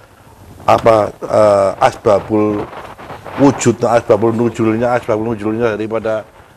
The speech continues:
kemerdekaan ini. Saya sendiri aja sekarang tidak paham. Setelah beberapa, setelah pemerintah itu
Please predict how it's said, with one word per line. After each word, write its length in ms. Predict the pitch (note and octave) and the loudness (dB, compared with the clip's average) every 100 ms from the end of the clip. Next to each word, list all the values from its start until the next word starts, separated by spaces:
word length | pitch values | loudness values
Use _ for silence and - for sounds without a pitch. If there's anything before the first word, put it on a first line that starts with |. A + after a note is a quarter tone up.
| - | -8
kemerdekaan 640 | - B2+ A2 G#2+ A2+ G#2 | -4 -2 -2 -2 -2 -2
ini. 180 | F#2 F2 E2 - - - | -4 -14 -16 -20 -14 -4
Saya 220 | - F3+ | 2 2
sendiri 320 | F3 E3+ E3+ F#3 | 2 2 2 2
aja 180 | F3 A3 | 0 -4
sekarang 480 | - D#3+ F#3 F#3+ - - - - - - - - - - | -2 -2 -2 -4 -16 -20 -20 -20 -20 -20 -20 -20 -18 -6
tidak 240 | C#3 C3 C#3+ | 2 2 4
paham. 320 | G#3+ F3 A2 - - | 2 2 -4 -10 -6
Setelah 260 | B2+ C3 | 0 0
beberapa, 640 | A2+ G#2+ A2 A2+ B2 A#2+ - - - - | 0 0 2 2 4 2 0 -20 -10 -2
setelah 260 | A#2+ B2 | 2 2
pemerintah 600 | A2+ A2+ A#2 A2+ G#2 A2 | 2 0 0 0 0 -4
itu 180 | A2 G#2 | -4 -6